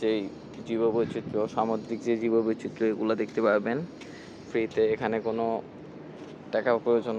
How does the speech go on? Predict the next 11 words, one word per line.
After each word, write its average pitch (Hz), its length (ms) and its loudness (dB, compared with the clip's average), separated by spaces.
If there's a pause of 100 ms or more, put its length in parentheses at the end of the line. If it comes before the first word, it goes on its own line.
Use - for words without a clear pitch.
লাগবে 107 320 -4
না। 123 60 0 (540)
আর 107 100 -4 (120)
then 110 160 4 (220)
আপনি 110 200 -8 (160)
এখানে 107 300 -2 (420)
কিছু - 200 -10 (100)
সময় 113 300 2
স্পেন্ড 110 300 0
করার 107 260 4
পর 107 140 2